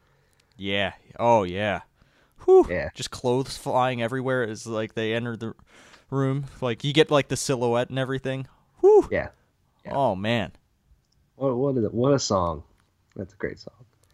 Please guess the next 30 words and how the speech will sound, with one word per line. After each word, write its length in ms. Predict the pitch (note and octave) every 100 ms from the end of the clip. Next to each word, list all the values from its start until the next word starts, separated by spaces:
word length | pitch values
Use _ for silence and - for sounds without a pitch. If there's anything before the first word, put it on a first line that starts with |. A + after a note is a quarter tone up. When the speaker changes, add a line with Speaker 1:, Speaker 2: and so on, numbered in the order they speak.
| -
Speaker 1:
That 180 | A2+
is 120 | B2+ A2
a 40 |
great 280 | - F2 F#2
song. 300 | - F2 D2 - _ _ _ _ _ -
Whew. 200 | C#4+ - _ _ _ _ _ _ _ _ _ _ _ - - _
Speaker 2:
That's 140 | D3+ -
great. 300 | D3 A2 - _ _ _ _
Do, 80 | D3
Speaker 1:
Other 120 | G#3+
Speaker 2:
do 140 | - C3
you 60 |
think 220 | - D3+
Persona 400 | D3+ C#3+ D#3+ C#3+
five's 540 | C#3+ C#3+ C#3+ C#3 C3+ -
gonna 380 | C#3 C3 B2 A#2 - _ _ _ _ -
Speaker 1:
Oh, 220 | B2+ A2+
Persona 400 | - D3 F3+ G3
Speaker 2:
end 80 | G3
Speaker 1:
five. 300 | D3 D3+ C#3+
Speaker 2:
up 120 | C3+ _ _ -
top 220 | C#3+ C#3+
of 60 |
your 140 | D3 C#3
list, 400 | C#3 C#3+ - -
maybe? 240 | C#3 C#3
Speaker 1:
Persona 480 | D3+ D#3 F#3 G#3+ G3+
five, 580 | C#3 - D#3+ C#3 A2 -
by 180 | C3+ C#3
far, 480 | - - C3+ A#2+